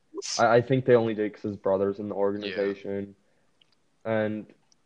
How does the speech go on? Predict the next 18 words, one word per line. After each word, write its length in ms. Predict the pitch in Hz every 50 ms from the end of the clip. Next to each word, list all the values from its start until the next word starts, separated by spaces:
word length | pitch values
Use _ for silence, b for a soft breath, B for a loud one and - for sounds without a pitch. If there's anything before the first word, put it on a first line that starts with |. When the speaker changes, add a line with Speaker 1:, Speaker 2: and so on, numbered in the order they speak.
| _ _ _ -
Speaker 1:
they 140 | 151 156 175
all, 340 | 196 202 165 131 82 - - -
like, 300 | 120 131 131 123 107 - -
I 120 | 127 127
was 200 | 139 143 156 -
kinda 260 | - - 135 135 135
surprised. 440 | - - - - 104 110 117 117 -
He 60 | 127
was, 140 | 139 147 143 - - -
I 100 | - 117
think, 260 | 117 - 131 139 135 -
I'm 160 | 117 117 117
pretty 240 | - - 147 160 156
sure 420 | - - 131 117 110 107 110 110 b b b b b b
he 80 | 117
was 100 | 117 107
the 100 | 107 110
first, 320 | 107 - 120 120 117 -